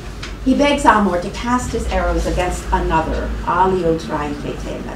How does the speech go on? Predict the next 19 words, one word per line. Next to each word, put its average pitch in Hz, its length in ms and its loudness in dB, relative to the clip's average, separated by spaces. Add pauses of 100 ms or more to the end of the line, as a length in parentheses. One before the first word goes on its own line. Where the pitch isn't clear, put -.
tua," - 300 -8 (240)
compounding 214 760 2
the 180 100 -2
reminiscence 156 720 -2
of 147 120 -4
Meleager's 156 540 0
last 185 340 -2
couplet 151 320 -4
about 147 300 -4
flying 147 360 0
away 143 600 0 (260)
by 190 200 6
imitating 151 600 -4
its - 180 -8
useless 170 560 -6 (100)
command. 170 480 -6 (1120)
Propertius's 262 600 4
final 226 380 4
ploy 160 440 0